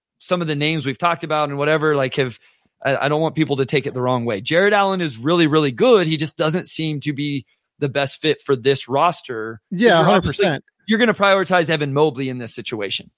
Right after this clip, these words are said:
Speaker 2: Yeah, like, i-, if you're Dallas, you have Dereck Lively signed to a rookie scale deal for three and a half more years,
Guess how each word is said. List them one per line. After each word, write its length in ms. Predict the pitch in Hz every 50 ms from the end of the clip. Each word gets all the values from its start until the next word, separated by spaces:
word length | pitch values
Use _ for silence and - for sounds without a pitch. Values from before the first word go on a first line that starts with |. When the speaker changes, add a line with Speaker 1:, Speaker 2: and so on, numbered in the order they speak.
| _ _ _ _ _ _ - - _ _ -
Speaker 2:
Yeah, 240 | 220 240 233 185
like, 180 | 170 175 175 170
i-, 120 | 190 202 254
if 160 | 208 - -
you're 120 | 208 190
Dallas, 520 | 175 185 190 196 208 190 170 165 - - -
you 120 | 165 160
have 300 | 160 156 147 127 - - -
Dereck 300 | 139 - 175 185 180 135
Lively 340 | 151 160 160 165 139 147 143
signed 280 | 123 - 160 151 147 143
to 60 | 143
a 80 | 135 131
rookie 260 | 123 151 147 - 156
scale 320 | - - - 147 139 135
deal 300 | 120 127 139 156 143 131
for 180 | 120 - 147 135
three 260 | - - 127 143 139
and 80 | 139 135
a 40 |
half 240 | 123 135 135 127 - -
more 180 | 135 135 127
years, 500 | 117 123 151 175 156 135 127 127 - -